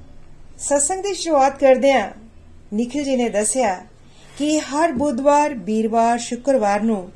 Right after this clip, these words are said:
ਸਰਲ ਭਗਵਦ ਗੀਤਾ ਜੀ ਦਾ ਪਾਠ ਕਰਵਾਇਆ ਜਾ ਰਿਹਾ ਹੈ ਤੇ ਅੱਜ ਕੱਲ੍ਹ ਗੋਲੋਕ ਐਕਸਪ੍ਰੈਸ ਦੀਆਂ ਵਿਚਾਰਧਾਰਾਵਾਂ ਤੇ ਚਰਚਾ ਹੋ ਰਹੀ ਹੈ।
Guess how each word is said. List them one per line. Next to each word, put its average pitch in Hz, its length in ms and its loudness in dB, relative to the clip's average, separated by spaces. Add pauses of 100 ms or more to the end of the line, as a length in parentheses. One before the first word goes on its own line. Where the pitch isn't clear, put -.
(560)
ਸਰਲ 269 560 2 (100)
ਭਗਵਦ 202 360 -4
ਗੀਤਾ 240 280 -4
ਜੀ 208 200 -6
ਦਾ 175 240 -2 (760)
ਪਾਠ 226 380 2 (260)
ਕਰਵਾਇਆ 196 400 0
ਜਾ 190 240 -2
ਰਿਹਾ 226 220 0
ਹੈ 208 200 -4 (680)
ਤੇ 359 100 2 (200)
ਅੱਜ 277 120 -4
ਕੱਲ੍ਹ 320 420 2
ਗੋਲੋਕ 226 600 4
ਐਕਸਪ੍ਰੈਸ 226 480 -2
ਦੀਆਂ 208 340 -4 (140)
ਵਿਚਾਰਧਾਰਾਵਾਂ 208 1080 -2
ਤੇ 208 320 -6 (100)
ਚਰਚਾ 226 400 -2
ਹੋ 190 160 -2
ਰਹੀ 185 240 -4
ਹੈ। 165 140 -6